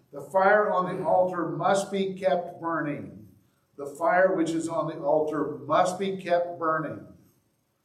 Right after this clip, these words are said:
In case you didn't catch it the first time, guys, I'm, he said, I'm repeating myself. "It must not be extinguished. A continual fire must be kept burning on the altar." That's the third time he said it.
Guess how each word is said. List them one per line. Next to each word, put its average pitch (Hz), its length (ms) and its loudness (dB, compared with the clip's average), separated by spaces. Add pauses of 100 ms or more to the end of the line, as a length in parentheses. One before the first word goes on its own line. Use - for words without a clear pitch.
(500)
In - 100 -10
case - 160 -8
you - 40 -12
didn't 139 240 -10
catch 147 300 0
it 135 80 -10
the - 60 -12
first 139 360 -6
time, 117 260 -6
guys, - 300 -4
I'm, - 320 -10
he 139 160 -14 (240)
said, 131 300 -8
I'm 117 240 -8
repeating 147 480 -8
myself. 113 520 -4 (200)
"It 185 360 2
must 185 380 4
not 185 340 -4
be 160 120 2
extinguished. 156 1040 -4 (460)
A 143 160 -2
continual 202 1200 0
fire 170 380 0
must 160 280 0
be 180 220 -6
kept 185 400 0
burning 165 360 -6
on 151 220 -2
the 147 140 -4
altar." 151 420 -2
That's - 300 -14
the - 160 -20
third - 300 0
time 120 280 -8
he 107 80 -14
said 147 240 -8
it. - 240 -10